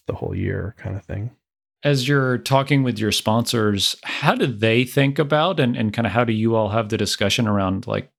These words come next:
Speaker 2: the performance of that advertising for, for their brand and business?
Speaker 1: Well,
Speaker 2: I know it's hard,
Speaker 1: sometimes
Speaker 2: so, like
Speaker 1: It is hard. Of course it's hard, right? That, uh, uh, a podcast notoriously hard. You know, video will largely have the same problem.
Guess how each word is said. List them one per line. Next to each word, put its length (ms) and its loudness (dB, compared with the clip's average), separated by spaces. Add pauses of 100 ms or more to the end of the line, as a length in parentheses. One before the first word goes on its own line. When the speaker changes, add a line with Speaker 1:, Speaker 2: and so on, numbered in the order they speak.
(120)
Speaker 2:
the 80 2
performance 840 0
of 480 -2 (360)
that 420 2
advertising 760 -2
for, 540 -2
for 160 -2
their 320 0 (240)
brand 300 0
and 140 -2
business? 540 -8 (460)
Speaker 1:
Well, 640 0 (180)
Speaker 2:
I 60 -14
know 140 -12
it's 160 -8
hard, 240 6
Speaker 1:
sometimes 400 2
Speaker 2:
so, 320 2 (140)
like 240 4
Speaker 1:
It 40 6
is 200 2
hard. 240 4
Of 100 -4
course 280 2
it's 120 -4
hard, 180 2
right? 240 2
That, 240 0
uh, 40 0
uh, 520 -4
a 40 -4
podcast 440 2
notoriously 640 2
hard. 320 -8 (320)
You 100 -4
know, 140 0
video 360 2
will 320 0
largely 420 0
have 180 2
the 80 -2
same 240 0
problem. 500 0